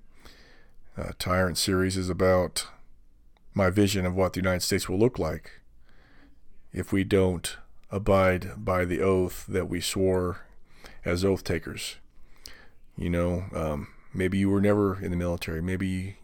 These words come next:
you were never a politician. Maybe you, you never swore an oath. That's fine.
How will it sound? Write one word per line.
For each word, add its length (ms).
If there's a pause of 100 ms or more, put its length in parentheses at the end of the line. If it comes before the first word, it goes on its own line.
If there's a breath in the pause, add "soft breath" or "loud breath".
(140)
you 200
were 80
never 200
a 60
politician. 640
Maybe 220
you, 160
you 220
never 280
swore 260
an 80
oath. 320 (680 soft breath)
That's 180
fine. 440